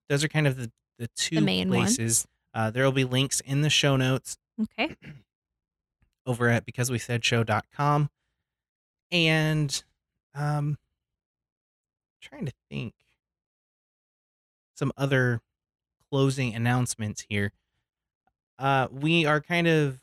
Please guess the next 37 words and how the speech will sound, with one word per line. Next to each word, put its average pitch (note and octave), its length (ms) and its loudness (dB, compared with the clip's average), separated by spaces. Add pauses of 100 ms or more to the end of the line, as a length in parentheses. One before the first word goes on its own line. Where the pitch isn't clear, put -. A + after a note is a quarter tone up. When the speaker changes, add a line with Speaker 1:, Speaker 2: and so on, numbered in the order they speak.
Speaker 1:
we're C3 120 -4
doing D#3 320 2
a F3 80 0
contest. B2+ 580 0
We've A2+ 140 -10
extended C3 540 -2
it D3 160 -2
till A2 160 -8
August A2+ 420 -2 (100)
first. - 520 -2 (180)
Speaker 2:
Okay. G#3 320 -2 (140)
Speaker 1:
If C3+ 180 0
you F3+ 220 0
can F3+ 240 0
guess C#3 380 -2
how C#3+ 160 -2
many C3+ 220 0
nails, C3 460 -2
screws, B2+ 440 -4 (120)
hooks, - 420 -2 (160)
or B2+ 160 -2
other B2 440 0 (280)
Speaker 2:
Metal F#3+ 360 0
Speaker 1:
ad-, F3+ 80 2
Speaker 2:
adhesion F#3+ 380 0
Speaker 1:
m-, F3 60 2
Speaker 2:
devices. D#3 600 -2
Speaker 1:
yeah. C#3 260 2 (500)
If C3+ 140 -8
you E3 180 -2
can, C3 440 0
if B2 140 -12
you C#3 80 -10
can B2 260 -4
guess B2+ 480 -2
how D#3+ 340 0
many D3+ 580 2